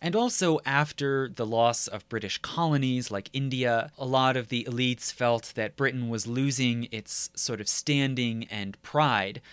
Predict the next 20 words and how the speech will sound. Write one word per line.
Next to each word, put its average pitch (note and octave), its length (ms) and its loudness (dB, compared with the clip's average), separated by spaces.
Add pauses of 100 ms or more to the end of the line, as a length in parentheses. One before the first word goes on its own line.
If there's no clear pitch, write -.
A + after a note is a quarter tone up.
(140)
of A#2+ 220 -8
place G3 360 2
in B2 140 -4
the A#2 60 -4
world, G#2+ 440 -4
and A#2 120 -8
so B2+ 160 -2
the B2 80 -4
Festival D3+ 520 0
of A#2 140 -6
Britain B2 400 0 (100)
was B2 560 0
an B2 160 -6
effort D3+ 360 0
to, A2 280 -4
to - 140 -12
counter F#3+ 460 0
that, C3+ 520 0
bolster D3+ 440 4
up C3 160 0